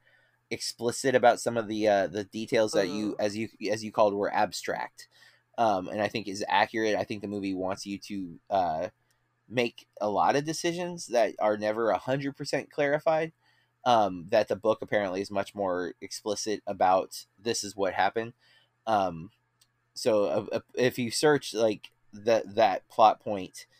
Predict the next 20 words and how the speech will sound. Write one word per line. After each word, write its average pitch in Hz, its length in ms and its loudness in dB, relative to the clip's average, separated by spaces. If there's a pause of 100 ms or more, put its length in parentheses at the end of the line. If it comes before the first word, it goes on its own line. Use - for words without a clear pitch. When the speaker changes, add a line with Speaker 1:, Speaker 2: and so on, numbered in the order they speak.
(520)
Speaker 1:
it, 120 200 0
there's 110 240 -2
tons 117 340 -2
of, 98 180 -8 (140)
uh, 90 200 -2
sites 107 380 2
that 92 180 0
are 104 100 -2
just 95 240 -8
dedicated 98 500 -2
to 104 100 -8
the 90 140 -4
book 80 280 -6 (160)
because 98 280 -6
they 95 120 -4
just 87 160 -10
want 90 160 -6
you 95 140 -6
to, 98 60 0
like, 98 200 -4